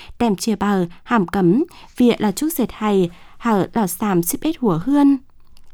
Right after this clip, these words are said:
Tỏ bác khách lông bỏm bưng của việc quản lý bảy trừ. Bá mày cánh phong cầm phai mày bá mày cũng mua ảnh kháng. Chùa mú mình nộp banของhuyện trầm tấu của cầm quyết. Bảy trừ hở ta đình bá màyของhuyện của mua ảnh kháng bỉ nỉ.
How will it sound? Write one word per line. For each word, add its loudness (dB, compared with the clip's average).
Tỏ 8
bác -4
khách -2
lông 2
bỏm 4
bưng -2
của 0
việc 0
quản 0
lý 0
bảy 0
trừ. 2
Bá 2
mày 2
cánh 0
phong -4
cầm 0
phai -4
mày 0
bá -2
mày -2
cũng 0
mua -2
ảnh 0
kháng. 0
Chùa 2
mú 0
mình 0
nộp 0
ban -2
ข -4
อ 0
ง 0
huyện 0
trầm -4
tấu -4
của -8
cầm -2
quyết. -4
Bảy 2
trừ 2
hở 0
ta -4
đình 0
bá -4
mày -4
ข -6
อ 0
ง -6
huyện 0
của 0
mua -2
ảnh -2
kháng -6
bỉ 0
nỉ. 4